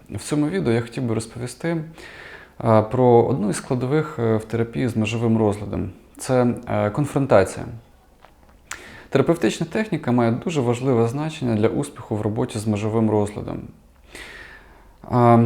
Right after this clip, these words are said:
в людини, е, з такою проблематикою, е, ми бачимо виражені порушення сприйняття реальності. Так відбувається в тому числі через дію, е, деяких, е, патологічних захисних механізмів.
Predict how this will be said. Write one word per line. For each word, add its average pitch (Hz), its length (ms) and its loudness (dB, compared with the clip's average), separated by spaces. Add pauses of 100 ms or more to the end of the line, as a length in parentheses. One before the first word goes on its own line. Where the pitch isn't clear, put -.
(380)
в 131 140 -8
людини, 185 480 4 (220)
е, 117 180 2
з 117 80 -4
такою 131 340 0
проблематикою, 131 1000 2 (260)
е, 113 220 0
ми 151 120 0
бачимо 131 540 2
виражені 131 460 4
порушення 131 480 -2
сприйняття 113 480 -2
реальності. 104 560 -2 (1120)
Так 196 160 4
відбувається 180 440 4
в 139 60 -4
тому 135 240 2
числі 175 340 -6
через 127 280 0
дію, 131 500 0 (240)
е, 107 240 2
деяких, 123 580 -2
е, 110 120 4
патологічних 117 680 -2
захисних 117 520 -4
механізмів. 110 580 -2